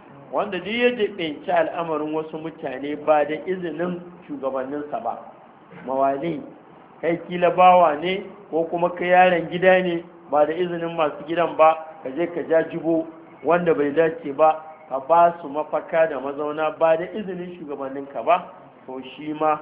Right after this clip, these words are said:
fa alaihi la'natullahi wal mala'ikati wan nas ajma'in. La'antar Allah da ta mala'iku da ta mutane ta tabbata a kan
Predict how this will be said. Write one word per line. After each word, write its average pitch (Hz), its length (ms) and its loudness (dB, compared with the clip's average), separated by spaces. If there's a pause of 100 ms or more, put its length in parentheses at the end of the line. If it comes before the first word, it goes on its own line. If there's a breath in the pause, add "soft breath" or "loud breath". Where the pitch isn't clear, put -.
(260)
fa 135 160 0
alaihi 147 320 -2
la'natullahi 143 760 -4
wal 135 160 -12
mala'ikati 135 520 -8
wan 123 120 -12
nas 135 160 -6
ajma'in. 113 440 -12 (800)
La'antar 170 520 0
Allah 190 520 4 (260)
da 131 80 -12
ta 175 140 0
mala'iku 170 560 2
da 160 100 -6
ta 165 120 -14
mutane 160 400 -8
ta - 240 -12
tabbata 135 300 -6
a 113 60 -6
kan 117 220 -10